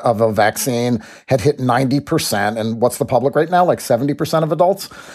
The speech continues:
Teams that were doing badly in terms of vaxing earlier in the summer have improved thanks to league-run information sessions and pissed-off coaches like Ron Rivera in Washington, who had cancer, uh, we might remember.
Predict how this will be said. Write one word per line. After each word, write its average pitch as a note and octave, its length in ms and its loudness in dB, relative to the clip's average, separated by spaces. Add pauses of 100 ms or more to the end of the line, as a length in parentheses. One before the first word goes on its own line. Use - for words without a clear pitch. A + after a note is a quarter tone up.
(180)
Teams F#3+ 300 2
that F3+ 140 2
were D#3+ 100 2
doing C#3+ 320 2
badly D#3 580 0
in F3 160 -2
terms F3 380 0
of E3+ 140 0
vaxing D#3 680 0
earlier E3+ 420 2
in E3+ 120 -2
the F3 40 -2
summer F3+ 380 0
have D3 220 0
improved G3+ 800 2
thanks - 600 -4
to D#3+ 240 -2
league-run C3 580 0
information B2+ 800 0
sessions G3 600 0
and C3 200 0
pissed-off D#3 580 -2
coaches G3+ 680 2 (300)
like C#3+ 180 2
Ron C3 400 0
Rivera B2+ 560 2
in A2+ 220 -4
Washington, C#3+ 640 0
who C#3+ 180 -2
had A2 260 -2
cancer, F#3+ 720 -2
uh, E3 200 2
we F#3 160 -2
might G3 320 0 (160)
remember. G#3+ 320 2